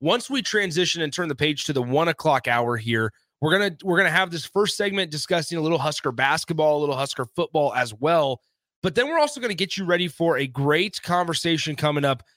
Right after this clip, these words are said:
at one thirty with former N F L Commissioner Paul Tagliabue,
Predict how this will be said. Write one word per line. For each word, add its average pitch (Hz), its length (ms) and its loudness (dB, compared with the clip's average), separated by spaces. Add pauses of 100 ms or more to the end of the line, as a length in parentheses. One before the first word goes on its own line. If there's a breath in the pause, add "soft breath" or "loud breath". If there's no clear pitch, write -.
(120)
at 127 200 0
one 151 340 0
thirty 156 440 2
with 131 340 0
former 196 380 0
N 170 140 0
F 156 120 -4
L 156 140 2
Commissioner 143 580 0
Paul 165 380 2
Tagliabue, 143 840 0